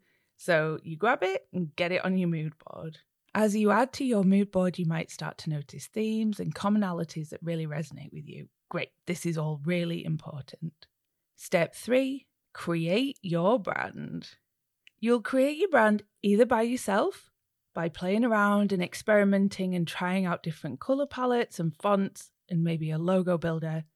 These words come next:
or you'll write a brief for a designer. Let me be clear here, without the groundwork, you'd either just be playing around in an online design tool making things that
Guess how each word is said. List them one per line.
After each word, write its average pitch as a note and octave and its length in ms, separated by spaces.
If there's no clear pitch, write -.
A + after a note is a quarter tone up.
or G3 640
you'll F3 300
write F3 340
a E3+ 80
brief E3 440
for - 160
a D#3+ 60
designer. D3 580
Let C4 240
me F#4 120
be B3+ 120
clear F3+ 320
here, D3+ 320
without A#3+ 440
the F#4+ 80
groundwork, F3 1080
you'd G3 200
either C4+ 320
just - 220
be F3 140
playing G#3+ 560
around E3+ 400
in E3+ 120
an E3+ 160
online F3 440
design D#3+ 340
tool C#3 240
making D3+ 420
things E3+ 360
that - 100